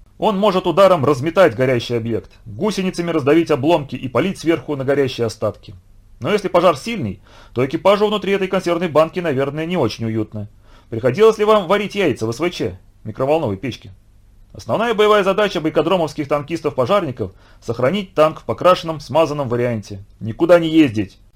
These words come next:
потому как на дембель командир не отпустит, если танк в нерабочем состоянии. А ремонтировать, восстанавливать его –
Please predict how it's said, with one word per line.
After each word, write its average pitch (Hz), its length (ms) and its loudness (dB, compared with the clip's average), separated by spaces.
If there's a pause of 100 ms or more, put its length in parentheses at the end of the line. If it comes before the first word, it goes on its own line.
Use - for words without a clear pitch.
(160)
потому 156 280 0
как 170 180 0
на 165 120 2
дембель 170 320 0
командир 143 340 0
не 127 80 -2
отпустит, 131 480 -2
если 113 180 -4
танк 170 380 0
в 110 60 -10
нерабочем 117 420 0
состоянии. 110 680 -4 (260)
А 113 80 -4
ремонтировать, 190 580 0
восстанавливать 160 600 2
его – 120 360 -2